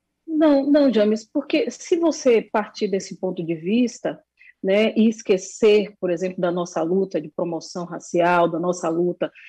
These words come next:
de promoção, eh, da ascensão da questão da mulher, da participação da mulher, da garantia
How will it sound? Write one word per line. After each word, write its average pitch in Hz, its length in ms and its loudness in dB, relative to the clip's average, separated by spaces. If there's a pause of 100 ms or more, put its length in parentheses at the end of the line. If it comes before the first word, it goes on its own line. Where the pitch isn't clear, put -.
(180)
de 175 120 -6
promoção, 175 840 -2 (340)
eh, 170 200 2
da 185 160 2
ascensão 185 760 -4 (220)
da 175 140 -2
questão 175 400 -4
da 165 80 0
mulher, 160 340 2
da 160 100 -2
participação - 840 -6
da 175 100 0
mulher, 160 480 2 (220)
da 185 160 0
garantia 202 880 0